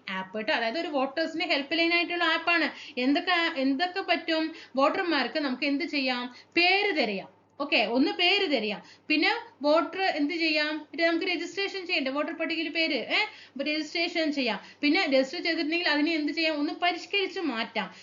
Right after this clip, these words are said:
പിന്നെ ഫോമുകളൊക്കെ എന്ത് ചെയ്യാം? സമർപ്പിക്കാം. ഉം, ഫോമുകൾ സമർപ്പിക്കാം. പിന്നെ ഡിജിറ്റൽ ഫോട്ടോ എന്താണ്, ഡിജിറ്റൽ ഫോട്ടോ സമർപ്പിക്കാം, ഏ,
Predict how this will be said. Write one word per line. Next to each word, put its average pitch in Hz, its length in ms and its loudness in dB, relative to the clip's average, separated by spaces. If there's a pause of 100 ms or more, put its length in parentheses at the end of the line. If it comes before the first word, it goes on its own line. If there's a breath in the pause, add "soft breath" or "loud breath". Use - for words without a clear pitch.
(120 loud breath)
പിന്നെ 339 160 2
ഫോമുകളൊക്കെ 381 760 0
എന്ത് 339 180 0
ചെയ്യാം? 320 360 2 (340 loud breath)
സമർപ്പിക്കാം. 320 760 0 (100)
ഉം, 311 160 -4 (140)
ഫോമുകൾ 294 400 2
സമർപ്പിക്കാം. 240 640 -4 (220 loud breath)
പിന്നെ 330 180 2
ഡിജിറ്റൽ 339 400 2
ഫോട്ടോ 359 520 2 (1300)
എന്താണ്, 233 300 2 (400 loud breath)
ഡിജിറ്റൽ 339 480 2
ഫോട്ടോ 330 540 2
സമർപ്പിക്കാം, 214 840 -2
ഏ, - 80 2